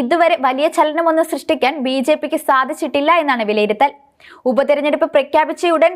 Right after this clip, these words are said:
തന്നെ സ്ഥാനാർത്ഥി പ്രഖ്യാപനം നടത്തി യു ഡി എഫ് ലീഡ് നേടിയെന്ന പ്രതീതിയുണ്ടായിരുന്നു. നിലമ്പൂർ മുൻ എം എൽ എയും മന്ത്രിയുമായിരുന്ന ആര്യാടൻ മുഹമ്മദിന്റെ മകൻ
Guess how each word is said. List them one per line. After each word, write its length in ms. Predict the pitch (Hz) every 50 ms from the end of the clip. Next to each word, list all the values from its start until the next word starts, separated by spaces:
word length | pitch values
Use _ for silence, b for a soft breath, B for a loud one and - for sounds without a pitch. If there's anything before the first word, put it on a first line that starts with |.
| 359 339
തന്നെ 200 | 285 226 233 285 - b b b b -
സ്ഥാനാർത്ഥി 540 | - 359 330 320 330 359 359 359 - 403 427 415
പ്രഖ്യാപനം 480 | 392 370 381 - 381 359 349 359 370 381 359
നടത്തി 260 | 349 320 320 330 349 - - 262
യു 100 | 277 285 302 285
ഡി 60 | 339
എഫ് 140 | 339 339 277 277
ലീഡ് 260 | 285 294 311 320 359 349
നേടിയെന്ന 280 | 339 339 339 311 320 311 320
പ്രതീതിയുണ്ടായിരുന്നു. 840 | 269 254 233 277 285 262 294 254 214 202 208 208 208 214 233 277 277 - - - _ _ B B B B B B 240
നിലമ്പൂർ 380 | 254 262 277 269 269 311 320 320 294
മുൻ 100 | 294 302 285 - 269
എം 100 | 269 277 285 311
എൽ 80 | 320 330 330 285
എയും 160 | 233 226 320 - - _ 277 294
മന്ത്രിയുമായിരുന്ന 760 | 311 311 320 - 370 381 381 381 370 359 359 339 330 330 - 277 277 277
ആര്യാടൻ 360 | 277 285 311 320 330 349 349 330
മുഹമ്മദിന്റെ 420 | 330 311 320 330 294 311 302 330 302 302
മകൻ 220 | 247 214 220